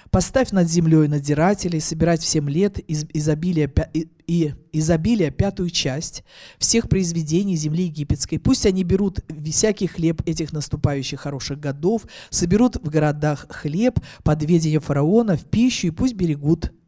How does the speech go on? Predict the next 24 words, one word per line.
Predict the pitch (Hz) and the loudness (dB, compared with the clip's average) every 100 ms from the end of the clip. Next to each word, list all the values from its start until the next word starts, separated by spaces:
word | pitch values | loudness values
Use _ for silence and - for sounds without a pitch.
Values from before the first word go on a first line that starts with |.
| _ _ - - _ | _ _ -20 -20 _
И | 175 | 0
будет | 196 247 214 | 2 2 0
сия | 185 170 | 2 2
пища | 160 233 - 160 | 2 0 0 -2
в | |
запас | 143 139 - 170 196 - - - - | -2 -4 0 0 0 -2 -8 -20 -12
для | 170 175 | 0 2
земли | 160 165 226 | 2 2 0
на | 175 | 0
семь | - 196 180 | 0 0 0
лет | 180 165 | 0 0
города, | 151 165 170 147 - | 2 2 0 -6 -12
голода, | 165 165 180 170 160 160 - | 0 4 4 4 0 -6 -12
который | - 160 160 | -8 -2 0
будет | 151 156 151 | 0 -2 -2
в | |
земле | 151 151 147 | -4 -2 -2
египетской, | 143 147 139 - 147 | -2 -4 -4 -6 -2
дабы | 165 165 | 0 0
земля | 151 160 160 190 254 | 0 0 0 0 -2
не | 165 | -4
погибла | 160 139 135 180 190 | -2 -4 -2 -4 -4
от | 165 135 139 | -4 -8 -8
голода». | 143 147 151 147 | -6 -4 -4 -6